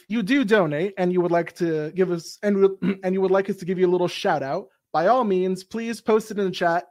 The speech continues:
once you've made a donation. We'll be more than happy to say hi to you and give you a little shout out. Uh, people can still hear me, correct?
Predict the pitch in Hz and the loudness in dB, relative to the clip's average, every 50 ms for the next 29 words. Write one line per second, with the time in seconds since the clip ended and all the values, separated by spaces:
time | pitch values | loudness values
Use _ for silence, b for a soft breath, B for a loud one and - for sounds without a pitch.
0 | _ _ 151 175 185 185 196 190 165 170 170 175 156 160 156 147 147 139 - - | _ _ -4 -2 -2 -2 -4 -6 -4 -2 -2 -2 -4 -4 -6 -6 -6 -8 -8 -8
1 | 151 151 151 b b b _ 175 175 170 165 160 175 180 180 175 170 151 160 156 | -8 -8 -10 b b b _ -4 -2 -2 -2 0 2 2 2 2 0 -2 -4 -4
2 | 151 - 151 151 131 - 160 131 135 151 151 139 143 139 143 139 135 131 135 131 | -4 -6 -8 -10 -8 -6 -6 -6 -4 -6 -6 -6 -8 -10 -10 -10 -10 -10 -12 -12
3 | 135 131 131 127 127 127 - - - 117 117 113 92 - - _ _ _ _ _ | -12 -12 -12 -14 -14 -16 -16 -16 -14 -14 -14 -16 -20 -20 -20 _ _ _ _ _
4 | _ _ _ _ _ _ _ _ _ _ _ _ _ _ _ _ _ _ _ _ | _ _ _ _ _ _ _ _ _ _ _ _ _ _ _ _ _ _ _ _
5 | _ _ _ _ _ _ _ _ _ _ _ _ _ _ _ _ _ - 135 139 | _ _ _ _ _ _ _ _ _ _ _ _ _ _ _ _ _ -18 -16 -14
6 | 139 139 139 131 - - _ - 208 202 196 175 - - 180 170 139 120 - - | -14 -12 -14 -14 -16 -16 _ -14 -12 -12 -12 -14 -12 -10 -10 -10 -10 -12 -12 -12
7 | 131 117 - - 143 131 113 110 - - - 127 139 151 151 _ - _ | -14 -14 -12 -14 -14 -14 -14 -16 -18 -12 -8 -8 -8 -8 -10 _ -20 _